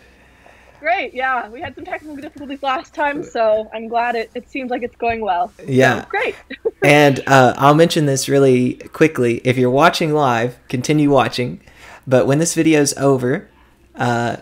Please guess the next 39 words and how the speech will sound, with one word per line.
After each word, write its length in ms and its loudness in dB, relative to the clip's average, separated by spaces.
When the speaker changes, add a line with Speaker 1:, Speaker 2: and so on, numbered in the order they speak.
Speaker 2:
you 160 -4
should 200 -4
go 160 4
back 260 4
and 100 -2
watch 200 -2
our 80 -4
previous 500 -2
interview, 480 -4
because 240 -2
a 60 0
lot 260 0
of 80 -2
what 160 -2
we'll 140 -4
talk 280 -4
about 240 -6
tonight 560 -4
builds 380 0
on 380 -6
and 240 -8
kind 180 -6
of 80 -8
assumes 720 -6
that 260 -6
you 260 -2
are 160 -6
familiar 420 -2
with 380 -4
what 240 -4
we 340 -4
talked 260 -2
about 220 -4
previously. 400 -4
So 220 -6
previously, 760 -2
Liz 400 0
laid 240 0
out 360 -4